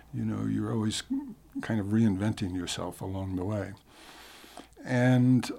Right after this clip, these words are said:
um, so I pitched the idea to Life, um, although I had worked on the story for a while. Um, and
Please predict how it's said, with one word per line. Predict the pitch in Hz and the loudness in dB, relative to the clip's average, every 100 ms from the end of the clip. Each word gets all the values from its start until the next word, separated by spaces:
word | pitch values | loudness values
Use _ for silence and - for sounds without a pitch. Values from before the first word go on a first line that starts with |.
| - | -2
um, | 127 123 123 120 117 110 - - _ - - - - _ _ _ _ _ _ _ _ _ - - | 2 4 4 4 4 2 -2 -16 _ -20 -20 -20 -20 _ _ _ _ _ _ _ _ _ -6 -2
so | - 127 120 | 6 8 10
I | 117 | 8
pitched | 117 156 156 - | 6 2 2 6
the | 135 127 123 123 123 - | 10 10 8 4 2 2
idea | 123 120 110 123 | 2 2 4 2
to | 113 - | 2 0
Life, | 107 139 127 117 - - - - - | 8 12 10 8 0 -8 -16 -16 -10
um, | 104 104 104 110 110 101 - 247 - - | -4 -2 -2 -4 -6 -6 -8 -8 -10 -2
although | 120 117 | 2 4
I | 110 | 4
had | 107 107 | 4 4
worked | 120 - | 2 4
on | 104 | 2
the | 98 | 2
story | - - 104 98 | 0 0 0 -2
for | - 92 | -2 -2
a | 90 | -2
while. | 90 104 127 - | -4 -6 -8 -8
Um, | 120 107 107 107 104 - - - - - - - 156 | -6 -4 -4 -4 -6 -12 -20 -18 -16 -18 -20 -12 -4
and | 117 117 113 113 | -2 2 0 0